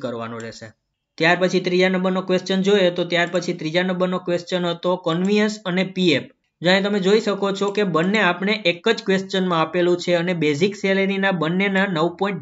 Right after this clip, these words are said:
ઝીરો સાત ટકા મેળવવાના છે. એટલે બંને વસ્તુ અહીંયા સેમ જ આપણે મેળવવાની છે. કેટલી? તો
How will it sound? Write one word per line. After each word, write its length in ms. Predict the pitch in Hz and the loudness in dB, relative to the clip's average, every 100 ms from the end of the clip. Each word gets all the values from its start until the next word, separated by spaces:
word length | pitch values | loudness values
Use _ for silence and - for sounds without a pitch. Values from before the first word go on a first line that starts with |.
| 131 | -2
ઝીરો 240 | 165 214 214 | 2 2 4
સાત 200 | 208 196 | 0 0
ટકા 200 | 185 165 147 | -4 -4 -4
મેળવવાના 500 | 139 127 110 113 110 | -4 -4 -8 -12 -12
છે. 120 | 123 - _ _ _ | -14 -14 _ _ _
એટલે 140 | 143 165 143 | -8 -6 -2
બંને 240 | 165 220 202 | -2 0 0
વસ્તુ 320 | 202 - 208 | 0 0 0
અહીંયા 260 | 202 196 196 | 0 -2 -2
સેમ 260 | 185 208 220 202 | 0 2 2 2
જ 80 | |
આપણે 220 | 180 190 175 | 0 0 0
મેળવવાની 440 | 170 175 170 170 165 | 2 2 0 -2 -6
છે. 140 | 175 175 165 160 | 0 2 2 0
કેટલી? 340 | 190 196 175 175 | -4 0 0 0
તો 80 | 175 | -2